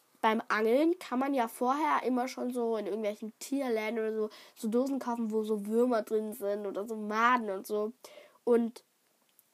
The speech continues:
klar, man kann die natürlich irgendwo, ähm, ach, wie heißt denn das? Vermehren, also in irgendwelchen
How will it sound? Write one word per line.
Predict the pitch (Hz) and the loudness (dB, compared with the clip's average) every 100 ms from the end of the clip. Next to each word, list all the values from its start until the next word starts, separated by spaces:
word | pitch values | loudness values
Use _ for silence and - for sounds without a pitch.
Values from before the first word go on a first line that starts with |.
| - | -20
klar, | - 214 202 202 330 370 | -4 2 4 6 2 -2
man | 240 220 | -6 -6
kann | 214 - 262 | -6 -4 -2
die | 254 | -2
natürlich | 214 208 - 220 214 - | -2 -4 -4 -4 -4 0
irgendwo, | 233 226 220 214 202 196 - | 0 0 -4 -2 0 0 -2
ähm, | 208 196 190 185 185 _ - _ _ _ _ _ _ _ _ _ | -4 -6 -8 -12 -14 _ -20 _ _ _ _ _ _ _ _ _
ach, | 214 - | -20 -16
wie | - | -14
heißt | 202 233 247 | -10 -10 -10
denn | 208 | -10
das? | 175 185 - - _ _ _ _ _ _ | -10 -14 -16 -20 _ _ _ _ _ _
Vermehren, | 226 220 214 214 277 - | -4 0 2 2 0 -2
also | 220 208 | -6 -4
in | 202 | -2
irgendwelchen | 220 208 185 190 214 202 202 202 | -2 -2 -4 -4 -4 -6 -6 -10